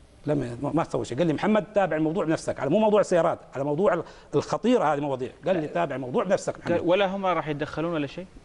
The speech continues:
Speaker 1: قال لي: "مشغول أنا". قال لي: "أنا مشغول بال-، بال-، بال-، بالبناء"، و-، ورجل محترم صراحة، قعد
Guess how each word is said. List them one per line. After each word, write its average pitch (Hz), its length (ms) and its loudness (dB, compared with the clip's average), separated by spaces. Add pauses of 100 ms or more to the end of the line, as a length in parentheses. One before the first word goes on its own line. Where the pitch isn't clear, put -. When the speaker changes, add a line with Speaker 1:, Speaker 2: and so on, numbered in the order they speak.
(100)
Speaker 1:
قال 196 80 0
لي: 190 80 2
"مشغول 180 360 2
أنا". 127 160 -2 (100)
قال 160 100 2
لي: 160 80 4
"أنا 165 100 2
مشغول 170 360 2
بال-، 143 300 0
بال-، 135 300 -2
بال-، 139 220 -2
بالبناء"، 160 480 2
و-، 131 540 2 (300)
ورجل 185 280 2
محترم 190 320 2
صراحة، 151 360 -2
قعد 147 200 -2